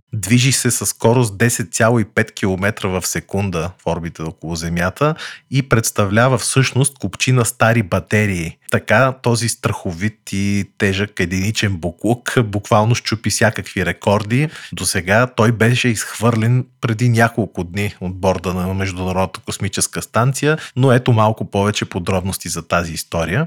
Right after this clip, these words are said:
Ако разгледате снимки в интернет, колеги мои, вероятно ще видите, те са доста любопитни, нещо приличащо на огромен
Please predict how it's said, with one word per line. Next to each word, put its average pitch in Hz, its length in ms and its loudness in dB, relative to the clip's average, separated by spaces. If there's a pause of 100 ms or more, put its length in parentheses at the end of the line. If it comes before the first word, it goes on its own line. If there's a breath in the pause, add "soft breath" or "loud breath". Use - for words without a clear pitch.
(160)
Ако 113 280 0
разгледате 117 560 2
снимки 139 480 4
в 98 240 0
интернет, 92 600 -2
колеги 85 440 -4
мои, 107 340 0
вероятно 101 560 0
ще - 200 -4
видите, 101 460 -2
те 95 160 -2
са - 160 -8
доста 92 320 -2
любопитни, 110 760 -2
нещо 110 440 -2
приличащо 107 760 -2
на 113 300 2
огромен 107 560 0